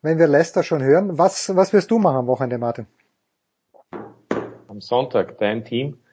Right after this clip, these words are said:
Speaker 2: zu
Speaker 1: Hm.
Speaker 2: Hause
Speaker 1: Jo.
Speaker 2: gegen Graz, gegen die Wiener Austria.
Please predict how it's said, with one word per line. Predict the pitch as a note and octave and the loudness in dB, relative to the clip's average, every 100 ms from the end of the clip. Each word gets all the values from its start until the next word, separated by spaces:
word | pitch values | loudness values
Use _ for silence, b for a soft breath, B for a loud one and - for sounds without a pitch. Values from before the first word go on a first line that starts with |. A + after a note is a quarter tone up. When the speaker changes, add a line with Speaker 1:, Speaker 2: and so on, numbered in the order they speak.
| _ | _
Speaker 2:
zu | C#3 | 0
Speaker 1:
Hm. | A#2+ | 2
Speaker 2:
Hause | G2+ G2+ G#3 | 2 2 4
Speaker 1:
Jo. | D#3 | 6
Speaker 2:
gegen | G#3+ E3 E3+ | 6 8 8
Graz, | D3 A#2+ - _ G#2+ - _ _ _ _ _ _ _ | 6 4 -4 _ -20 -20 _ _ _ _ _ _ _
gegen | A#2 G#2+ | -4 -2
die | A#2 | 0
Wiener | A2+ B2 G#2 | 2 4 6
Austria. | A2 - C#3 E3 | 4 2 0 0